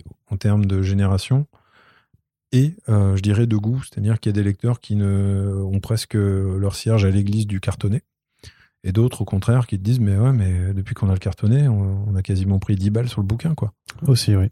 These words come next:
Speaker 1: Donc, c'est, c'est, c'est malheureusement une course, euh, la course à l'échalote, quoi. Qu'est-ce qu'on fait ? Et, euh, et quand moi, par exemple, je pars sur du souple,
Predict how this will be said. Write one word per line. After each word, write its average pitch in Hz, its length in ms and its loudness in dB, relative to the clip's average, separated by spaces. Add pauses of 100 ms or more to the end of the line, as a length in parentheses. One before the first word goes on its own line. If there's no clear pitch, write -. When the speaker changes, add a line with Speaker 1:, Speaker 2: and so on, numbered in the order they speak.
(320)
Speaker 1:
Donc, 107 240 0
c'est, 104 680 2
c'est, 104 500 0
c'est 101 200 -2
malheureusement 107 680 2
une 107 140 2
course, - 380 -6
euh, 101 180 0
la 98 100 0
course 101 260 -8
à 107 40 0
l'échalote, 104 480 -2
quoi. 107 160 -2
Qu'est-ce - 180 -6
qu'on 117 120 -6
fait ? 151 240 -6 (540)
Et, 107 200 4
euh, 98 720 2
et 98 80 -2
quand 107 160 0
moi, 110 220 2
par 101 120 -2
exemple, 101 240 -2
je - 60 -4
pars 101 160 -4
sur - 160 -8
du 98 120 -4
souple, 151 300 -6